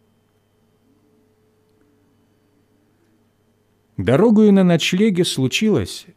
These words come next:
что встретил его Господь и хотел умертвить его. Тогда Сепфора, взявши каменный нож, обрезала крайнюю плоть сына своего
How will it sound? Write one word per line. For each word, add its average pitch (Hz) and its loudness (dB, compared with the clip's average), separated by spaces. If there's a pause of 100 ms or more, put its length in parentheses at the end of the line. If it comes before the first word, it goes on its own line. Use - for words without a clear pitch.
(100)
что - -6
встретил 175 -2
его 113 2
Господь 185 -2 (360)
и 127 -2
хотел 160 0
умертвить 143 0
его. 82 -8 (920)
Тогда 135 -2
Сепфора, 165 -6 (420)
взявши 123 -2
каменный 165 2
нож, 147 2 (600)
обрезала 143 0
крайнюю 160 0
плоть 143 0
сына 202 2
своего 175 0